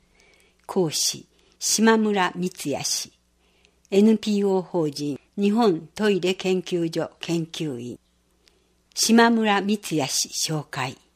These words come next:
災害時のトイレ問題を題材にした講演やワークショップのほか、小学校のトイレ問題、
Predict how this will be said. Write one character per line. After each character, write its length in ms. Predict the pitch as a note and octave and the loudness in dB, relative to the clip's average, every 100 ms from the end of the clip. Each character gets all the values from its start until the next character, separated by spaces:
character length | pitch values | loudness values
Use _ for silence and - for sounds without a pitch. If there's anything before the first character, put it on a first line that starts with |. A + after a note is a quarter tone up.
| _ _ _ _ _ _ _ _ _ | _ _ _ _ _ _ _ _ _
災 340 | - - B3 B3 | -4 2 2 2
害 260 | A#3 G#3 | 4 4
時 140 | D#3+ D3 | 2 0
の 220 | C#3+ C3+ - | -2 -2 -10
ト 200 | - A#3+ | 0 2
イ 80 | B3 | 4
レ 140 | A#3+ | 2
問 300 | A#3 A3+ G#3 | 2 2 0
題 280 | D#3+ C#3 C3+ | 0 -2 -2
を 160 | B2+ B2 | -4 -8
題 300 | E3 F3 G#3 | -2 0 2
材 260 | F#3+ F3 F3 | 2 0 0
に 240 | E3 D#3+ | 0 -2
し 120 | - | -4
た 200 | - C3+ - | -6 -8 -4
講 260 | F3 D#3+ | -4 -2
演 300 | D#3+ D#3 D3+ | -2 -2 -2
や 160 | D3+ C#3 - _ _ | -2 -4 -8 _ _
ワ 160 | G3 A3 | -4 -4
ー 80 | |
ク 160 | A3+ - | -6 -8
シ 120 | - | -2
ョ 40 | G3 | -2
ッ 20 | |
プ 220 | G3 D3 | -2 -4
の 160 | C#3 B2+ | -2 -4
ほ 160 | C3+ | -8
か、 240 | C3 B2 G#2 _ _ | -8 -10 -12 _ _
小 280 | - - G#3+ | -8 2 4
学 220 | G#3 G3 - | 4 2 -4
校 200 | E3+ D3 | -4 0
の 240 | C#3+ D3 - | 0 -4 -6
ト 160 | G3+ | 0
イ 80 | G#3+ | 2
レ 140 | G3 F#3+ | 4 4
問 300 | F3 D#3 C3+ | 2 0 -2
題、 260 | B2 C#3+ | -4 -6